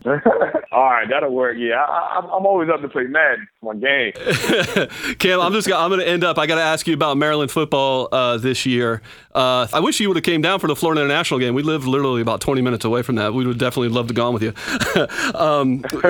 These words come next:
Speaker 2: uh, U C F, Florida International, and Howard. Uh, but I was looking at their schedule. They have to have one of the top three toughest schedules I've ever seen.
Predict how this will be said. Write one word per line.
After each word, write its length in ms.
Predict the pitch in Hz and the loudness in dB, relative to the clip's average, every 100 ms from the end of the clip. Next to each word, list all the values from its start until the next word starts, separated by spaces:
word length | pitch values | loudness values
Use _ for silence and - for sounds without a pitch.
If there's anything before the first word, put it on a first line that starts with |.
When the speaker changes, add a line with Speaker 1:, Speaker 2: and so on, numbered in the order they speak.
| 165 185 - | 2 2 2
Speaker 2:
uh, 220 | 175 156 139 | 2 2 0
U 180 | 151 226 | 0 0
C 200 | - 208 | 0 0
F, 120 | 202 | 0
Florida 260 | 190 202 | 0 0
International, 380 | 196 180 185 180 | 2 2 0 0
and 80 | 147 | 0
Howard. 420 | 180 185 170 147 - | 2 2 0 -2 -2
Uh, 260 | 147 143 | 0 0
but 300 | 135 147 139 - - - | 0 0 -2 -4 -20 -4
I 60 | 170 | 0
was 140 | 196 | 2
looking 180 | 220 302 | 0 0
at 100 | 254 | 0
their 120 | - | 0
schedule. 540 | 139 - 170 185 151 113 | -2 -2 0 0 0 0
They 140 | 131 | 0
have 180 | 220 254 | 0 0
to 80 | 190 | 0
have 160 | 175 156 | 0 0
one 100 | 147 | 0
of 40 | |
the 80 | 127 | 0
top 220 | 151 135 | 0 -2
three 200 | - 139 | -2 -2
toughest 300 | 120 131 120 | 0 0 -2
schedules 340 | - 127 120 117 | 0 0 0 0
I've 140 | 120 | 0
ever 180 | 120 113 | 0 -2
seen. 380 | - 127 107 | -2 0 -2